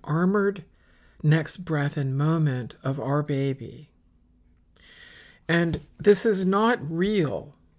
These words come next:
with a capital R. This is not of the self, the soul awakened in God. This is of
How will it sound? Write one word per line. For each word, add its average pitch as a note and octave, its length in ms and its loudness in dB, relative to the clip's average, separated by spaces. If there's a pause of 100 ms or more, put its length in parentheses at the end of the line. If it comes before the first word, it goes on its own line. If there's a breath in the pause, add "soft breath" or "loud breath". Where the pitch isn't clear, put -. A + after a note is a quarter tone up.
with C#3 120 -2
a D#3 60 -4
capital D3+ 580 -4
R. A#2+ 400 -8
This D3 180 -6
is C#3+ 180 -8
not F3 240 -4
of D#3 180 -8
the D3 100 -8
self, - 800 -4 (540 loud breath)
the C#3+ 100 -4
soul D#3+ 420 2
awakened C#3+ 680 -2
in B2+ 140 -8
God. C3 560 -12 (600 loud breath)
This E3+ 220 -2
is F#3 160 0
of E3 400 -2